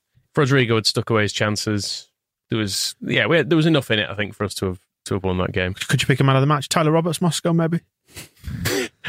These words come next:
Speaker 1: Well, you've rattled him. <laughs> Get into Tyler Roberts.
Speaker 2: <laughs> Just got in, I've, he's on the floor. <laughs> I'm kicking him while he's down now. <laughs>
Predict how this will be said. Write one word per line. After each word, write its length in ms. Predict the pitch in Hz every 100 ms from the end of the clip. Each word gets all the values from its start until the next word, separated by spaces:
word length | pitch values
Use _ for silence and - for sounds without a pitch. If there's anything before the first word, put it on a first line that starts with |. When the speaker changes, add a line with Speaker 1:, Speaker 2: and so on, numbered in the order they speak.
| 123
Speaker 1:
Well, 120 | 135
you've 140 | 127
rattled 280 | 131 120 139
him. 140 | 123 120
<laughs> 60 | -
Get 180 | 226 -
into 180 | 180 185
Tyler 420 | - 165 143 135
Roberts. 380 | 139 - - -
Speaker 2:
<laughs> 40 |
Just 140 | 156 - - 202 - -
got 160 | 120
in, 120 | 139 - - -
I've, 240 | 123 139 -
he's 100 | 139
on 80 | 151
the 80 | 151
floor. 400 | - 117 110 110 - _
<laughs> 260 | _ _ -
I'm 80 | 135
kicking 280 | 143 131
him 100 | 117
while 120 | 117 107
he's 140 | 117
down 260 | 110 110 110
now. 160 | 101 98 _ _ _
<laughs> 80 | -